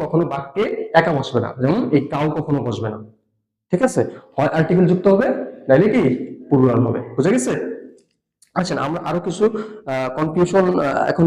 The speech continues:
ক্লিয়ার হব। সেটা হচ্ছে এই যে কমন নাউন আছে, এটা নির্দিষ্ট করে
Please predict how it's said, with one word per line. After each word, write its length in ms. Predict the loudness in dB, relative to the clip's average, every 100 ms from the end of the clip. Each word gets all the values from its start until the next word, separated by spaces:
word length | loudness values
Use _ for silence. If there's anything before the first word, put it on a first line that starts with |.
| 2
ক্লিয়ার 280 | 2 2 2 0
হব। 120 | -2 -6 -8 -20 _ _ _ _ _ _ _ _ 4
সেটা 180 | 6 6
হচ্ছে 360 | 4 2 2 6 6 8
এই 80 | 6 4
যে 60 | 2 0
কমন 200 | 0 0
নাউন 160 | 0 -2 4 2
আছে, 240 | 4 4 6 4 -2 -12 -20 -2 2
এটা 160 | 4 8 8 6
নির্দিষ্ট 340 | 4 2 2 0 0
করে 160 | 0